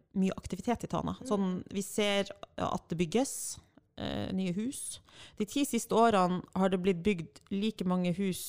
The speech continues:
Speaker 1: i Tana som i resten av Øst-Finnmark. Altså hvis du ser bort fra
Speaker 2: Oi.
Speaker 1: Kirkenes da, som er litt
Speaker 2: Ja.
Speaker 1: spesielt.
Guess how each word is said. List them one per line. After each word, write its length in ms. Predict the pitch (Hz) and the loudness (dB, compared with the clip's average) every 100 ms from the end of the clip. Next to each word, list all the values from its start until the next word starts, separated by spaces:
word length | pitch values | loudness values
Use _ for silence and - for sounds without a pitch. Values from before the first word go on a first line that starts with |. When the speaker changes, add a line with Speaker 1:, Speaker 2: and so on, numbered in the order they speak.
| - - - _ - | -10 -12 -14 _ -10
Speaker 1:
i 80 | 185 | -2
Tana 320 | 214 202 170 | 2 2 2
som 160 | - | 0
i 80 | 170 | 0
resten 440 | 196 - - 165 - | 0 -4 -8 -6 0
av 240 | 170 165 | 0 0
Øst-Finnmark. 720 | 175 - - - - - - - _ - - | -4 -10 -10 -10 -8 -10 -12 -20 _ -20 -8
Altså 180 | - 175 | -4 -2
hvis 80 | 185 | -2
du 80 | 175 | 0
ser 160 | - | 0
bort 160 | 180 190 | 0 2
fra 80 | 175 | 0
Speaker 2:
Oi. 80 | - | 0
Speaker 1:
Kirkenes 460 | 185 - - 165 | -2 -2 -4 -4
da, 80 | - | -4
som 160 | 160 165 | -2 -2
er 80 | 151 | -4
litt 100 | 196 | -4
Speaker 2:
Ja. 100 | 202 | -6
Speaker 1:
spesielt. 480 | 202 - - - | -4 -6 -8 -12